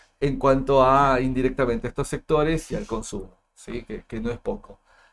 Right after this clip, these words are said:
Y hay un tema más, que es el tema inflación, que no lo puse acá y que lo vamos a ver en los números, y es esta cosita que tenemos que tener en cuenta en, en Mirgor, ¿sí? Ahí tengo los, los, eh, la parte del estado de resultados dos mil veintidós y dos mil veintiuno. Entonces,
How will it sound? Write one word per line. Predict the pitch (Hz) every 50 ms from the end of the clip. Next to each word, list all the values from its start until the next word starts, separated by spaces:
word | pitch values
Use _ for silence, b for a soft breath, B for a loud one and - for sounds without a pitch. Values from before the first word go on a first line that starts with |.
| _ -
Y | 151 196
hay | 220
un | 196 175
tema | - 160 156 151 147
más, | 151 160 165 160 -
que | - 120
es | -
el | 123 113
tema | - 131 131 135
inflación, | 131 131 - 127 123 - - 156 156 151 139
que | 117 104
no | 104 117
lo | 123 123 120
puse | 135 131 - 143
acá | 131 - 147 151 165 175 175 - -
y | 120 113
que | - 117
lo | 101 107
vamos | 143 175 170 - -
a | 123
ver | 117 117 120
en | 123 120
los | 120 113
números, | 120 131 131 131 135 135 135 139 131 - -
y | 120 117
es | 110 - 127
esta | 120 - - 135 131 123 - b b b b b b b
cosita | - 110 104 - - 135 135 139
que | 127 120
tenemos | 113 113 117 120 120 -
que | - 107
tener | 107 107 110 117 117
en | 120 113
cuenta | 104 117 123 123 120 120 113 107 104 - -
en, | 101 104 - _ _ - -
en | 110 107
Mirgor, | 107 107 117 131 135 120 110 104 98 _ _
¿sí? | - - - 120 120 143 170 170 - _ _ _ _ _ _ _ _ -
Ahí | - 147 170
tengo | 165 165 160 160 135
los, | 127 120 117 110 -
los, | 101 117 113 110 107 107 104 - - - _ _ -
eh, | 101 90 - - _ _ _ _ -
la | 107
parte | 104 120 117 135
del | 131 120
estado | 110 - - 131 131
de | 127
resultados | 113 - 117 110 135 139 147 147 - - _ _ _ _ _ _ -
dos | 104 95
mil | 113 131 131
veintidós | 131 127 127 110 104 113 123 160 - -
y | - 117
dos | 107 98 -
mil | 120 123 113
veintiuno. | 113 107 107 104 104 101 98 95 95 92 - _
Entonces, | - 110 113 - 113 104 - 120 113 - _